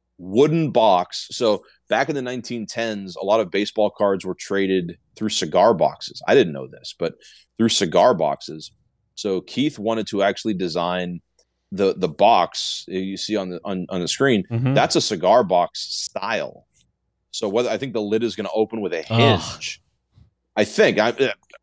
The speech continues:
Speaker 1: I could totally be wrong.
Speaker 2: It
Speaker 1: Don't
Speaker 2: looks
Speaker 1: take my
Speaker 2: cool
Speaker 1: word for it.
Speaker 2: regardless. Like, even if that
Speaker 1: But
Speaker 2: was cardboard, it looks really cool.
Speaker 1: There,
Speaker 2: Um,
Speaker 1: there's a
Speaker 2: the
Speaker 1: limited
Speaker 2: aesthetic is
Speaker 1: edition
Speaker 2: nice.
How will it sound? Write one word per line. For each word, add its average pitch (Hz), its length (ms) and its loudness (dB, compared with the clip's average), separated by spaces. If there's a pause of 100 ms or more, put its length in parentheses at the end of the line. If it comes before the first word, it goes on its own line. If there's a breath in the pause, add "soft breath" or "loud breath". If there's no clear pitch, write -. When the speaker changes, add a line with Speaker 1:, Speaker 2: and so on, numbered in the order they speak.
(100)
Speaker 1:
I 95 80 -2
could 110 260 -2
totally 117 300 4
be 113 100 6
wrong. 101 360 4
Speaker 2:
It - 80 4
Speaker 1:
Don't - 140 2
Speaker 2:
looks 175 280 8
Speaker 1:
take - 80 -2
my - 60 4
Speaker 2:
cool 170 180 10
Speaker 1:
word 160 60 8
for 143 60 6
it. - 20 6
Speaker 2:
regardless. 120 720 4
Like, 123 180 0
even 151 300 4
if 135 160 2
that 131 340 4
Speaker 1:
But - 100 -20
Speaker 2:
was 123 200 0
cardboard, 123 500 6
it 117 100 0
looks 135 440 0
really 107 240 0
cool. 90 440 -4 (380 soft breath)
Speaker 1:
There, 107 380 4
Speaker 2:
Um, 98 80 -2
Speaker 1:
there's 95 160 -4
a - 20 -2
Speaker 2:
the 95 60 -2
Speaker 1:
limited 107 340 4
Speaker 2:
aesthetic 127 280 6
is 113 80 0
Speaker 1:
edition 104 140 0
Speaker 2:
nice. 98 400 0